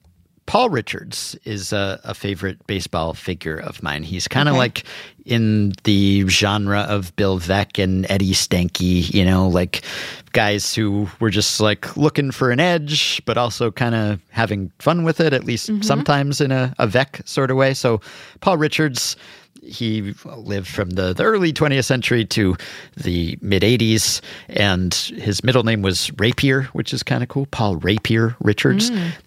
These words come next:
Speaker 1: And he did everything in baseball, basically. He was a, a player, he was a major leaguer, he was a manager,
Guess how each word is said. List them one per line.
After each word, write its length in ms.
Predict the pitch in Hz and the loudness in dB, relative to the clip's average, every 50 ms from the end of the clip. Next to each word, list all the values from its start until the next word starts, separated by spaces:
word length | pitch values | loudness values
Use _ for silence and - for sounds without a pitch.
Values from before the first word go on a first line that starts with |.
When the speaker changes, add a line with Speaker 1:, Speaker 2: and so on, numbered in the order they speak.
| - - - | -20 -8 -2
Speaker 1:
And 560 | - 120 120 120 120 113 117 113 - - - - | 0 2 2 2 2 0 -2 -4 -6 -8 -12 -8
he 180 | - - 202 208 | -4 -2 0 2
did 300 | 202 202 190 185 180 - | 2 2 0 0 -4 -2
everything 560 | 170 180 180 196 135 101 - 101 85 87 87 - - _ | -2 0 2 2 0 0 -2 -4 -6 -6 -10 -16 -16 _
in 180 | - 113 95 | -8 -8 -6
baseball, 460 | 87 101 95 90 - - - - - - - | -4 -4 -4 -4 -4 -6 -6 -6 -6 -6 -6
basically. 380 | - - - - - - - | -6 -6 -6 -8 -8 -8 -6
He 100 | 98 104 | -6 -4
was 200 | 95 92 90 - | -2 -2 -2 -2
a, 220 | 95 90 87 - - | -2 -2 -2 -2 -4
a 80 | - 95 | -4 -2
player, 320 | - - 208 214 208 202 | 2 2 2 4 2 2
he 100 | 190 120 | 0 -2
was 100 | 98 80 | -2 -4
a 40 | 90 | -4
major 220 | 90 95 - - 143 | -4 -4 -4 -2 -2
leaguer, 220 | 170 170 160 143 | 0 0 0 0
he 120 | 120 101 | 2 2
was 160 | 90 92 82 85 | 2 0 0 0
a 60 | 82 | 2
manager, 580 | 85 127 180 190 175 151 127 151 156 147 135 | 4 4 4 4 2 2 2 2 2 2 0